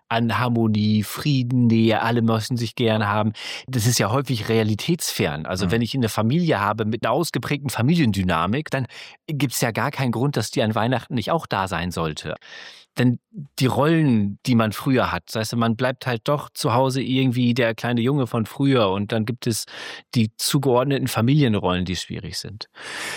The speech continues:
Speaker 1: Ach, dann kommt man mit Leuten zusammen, mit denen man vielleicht sonst nicht gerne zusammen ist. Und nur weil Weihnachten ist,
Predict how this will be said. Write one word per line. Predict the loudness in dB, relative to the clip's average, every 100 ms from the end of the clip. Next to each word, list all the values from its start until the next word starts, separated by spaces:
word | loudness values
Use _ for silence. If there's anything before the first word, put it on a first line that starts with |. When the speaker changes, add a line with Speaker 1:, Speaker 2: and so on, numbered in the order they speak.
| -10 -14 -18 -8
Speaker 1:
Ach, | -2 -2 0
dann | -2 -2
kommt | 0
man | 2
mit | 2
Leuten | 2 2 0
zusammen, | -2 0 2 2
mit | 0
denen | 0 0
man | 0 -2
vielleicht | -2 -2 -2
sonst | -2 -2 0
nicht | -2 0
gerne | 2 2
zusammen | 2 0 0 0
ist. | -2
Und | 0 2
nur | 2 2
weil | 2
Weihnachten | 2 0 -2 -4 -4
ist, | -2 -2 -4 -8